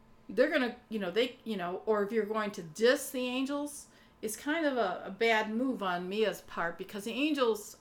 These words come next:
uh, Michael can have his angels protect Ted's entire family, her family, they can be watched. But if you're gonna take an ally that strong and, and make them your enemy, that causes a lot of pressure, and,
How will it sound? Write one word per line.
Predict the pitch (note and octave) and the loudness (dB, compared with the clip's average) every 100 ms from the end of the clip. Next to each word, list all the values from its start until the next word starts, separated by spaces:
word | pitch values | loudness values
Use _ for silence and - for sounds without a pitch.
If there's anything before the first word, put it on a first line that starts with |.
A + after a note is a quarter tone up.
| _ | _
uh, | G3+ G3+ | -4 -2
Michael | A3+ C4 B3+ | 0 0 -2
can | G#3 A#3+ G3+ | -6 -8 -8
have | G#3 F#3 | -6 -6
his | G3 G#3+ | -6 -4
angels | G#3+ G3+ F#3 - - - - | -6 -4 -6 -8 -18 -20 -8
protect | G#3 A#3+ F#3 - - - | -6 -2 -2 -4 -18 -14
Ted's | - G#3+ G#3 | -6 -6 -4
entire | F3+ - A3 B3 A#3+ | -10 -6 -2 0 0
family, | - F3+ E3+ E3+ F3+ - - - _ | -4 -10 -8 -10 -12 -14 -20 -20 _
her | - F4+ | 0 0
family, | - A3+ G3+ G3+ G3+ G3 G3 - - - _ - - - | 0 -2 -2 -4 -2 -4 -6 -14 -20 -20 _ -20 -20 -2
they | G3+ A#3+ | 0 2
can | C4 | 0
be | A#3 G#3 | -2 -2
watched. | A3 A#3+ E3+ - - - - - - - | 2 2 0 -6 -14 -14 -16 -20 -20 -4
But | G#3 | -2
if | G#3+ | 0
you're | C4 | 0
gonna | C4 A3+ | 0 -2
take | G3 - C4 B3+ | -4 0 0 2
an | G3 | -2
ally | F#3 G#3 G#3 F3 E3 - F3 | -2 -2 -2 -2 -4 -10 -4
that | G3 G3 | -4 -4
strong | - A#3 G3+ F3+ E3+ F3 - | -6 -2 -2 -2 -6 -12 -14
and, | E3 E3+ - | -14 -14 -10
and | F3 D#3+ D#3 D3 - - - | -6 -6 -6 -8 -14 -20 -12
make | F3 G#3+ A#3+ | -4 -2 -2
them | G#3+ F3 | -4 -6
your | D#3+ | -8
enemy, | F#3 A#3+ A3+ E3+ D#3+ - - - - F3 | -4 -2 -2 -2 -6 -10 -20 -20 -20 -2
that | G#3+ A#3+ | 0 0
causes | C4+ D4 C4 G#3 | 2 2 2 -4
a | |
lot | F#3 F3 D#3 | 0 0 -2
of | |
pressure, | - A3 A#3+ - E3+ | -4 -4 -4 -6 -8
and, | - E3+ E3 E3+ - | -6 -8 -8 -8 -10